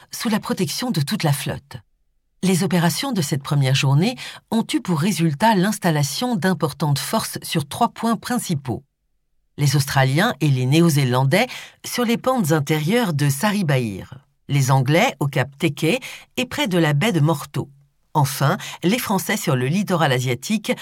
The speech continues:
après une attaque vaillamment menée dans la direction de Yenicher.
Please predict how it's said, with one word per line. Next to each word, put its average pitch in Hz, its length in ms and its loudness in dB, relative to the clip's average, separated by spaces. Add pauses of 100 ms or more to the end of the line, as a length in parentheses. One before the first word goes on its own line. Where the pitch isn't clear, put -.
(200)
après 220 360 -2
une 165 100 0
attaque 160 300 -2
vaillamment 147 440 2
menée 156 400 0
dans 131 140 0
la 123 100 2
direction 156 600 -2
de 165 100 0
Yenicher. 143 580 -2